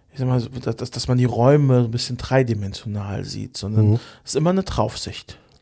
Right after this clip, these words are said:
Speaker 2: Ja, und das ist ja schon dann sehr kompliziert,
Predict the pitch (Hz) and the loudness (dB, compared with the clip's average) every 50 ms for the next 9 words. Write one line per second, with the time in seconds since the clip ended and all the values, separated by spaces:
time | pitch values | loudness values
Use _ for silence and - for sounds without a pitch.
0 | _ - 113 110 - - _ _ _ _ _ _ _ - 123 110 113 113 - 151 | _ -2 0 0 0 -4 _ _ _ _ _ _ _ -4 -2 -2 0 2 2 2
1 | 147 - - 151 147 143 147 143 139 139 135 123 113 110 123 135 147 165 165 - | 2 4 4 4 4 6 6 6 6 4 2 2 2 2 2 2 2 0 -2 0
2 | - 165 160 160 165 160 160 151 - - - - 160 156 160 170 170 170 160 | 0 0 0 0 0 -2 -2 -2 -4 -8 -6 -2 0 2 2 2 2 2 0